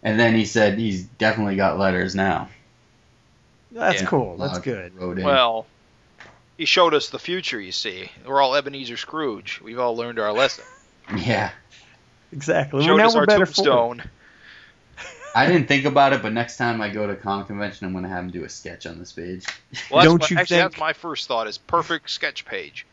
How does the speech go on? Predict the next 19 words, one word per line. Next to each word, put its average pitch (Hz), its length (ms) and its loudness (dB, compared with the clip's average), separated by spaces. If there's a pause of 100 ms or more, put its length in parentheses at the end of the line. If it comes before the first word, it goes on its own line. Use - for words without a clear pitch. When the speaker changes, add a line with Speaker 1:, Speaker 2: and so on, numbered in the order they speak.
(120)
Speaker 2:
<laughs> 139 140 0
Mine, 147 560 4
too. 208 480 2
I 139 140 6
was 156 140 0
like, 143 240 -4
this 165 240 -2
would 180 160 -4
be 143 120 4
the 131 120 2
bomb 135 520 2
page 131 400 -2
to 139 100 -6
get 127 400 -6 (440)
whatever 147 600 6
drawn 127 380 2
on 156 220 2
it. 180 120 -6 (240)
Speaker 1:
Yeah. 98 280 -4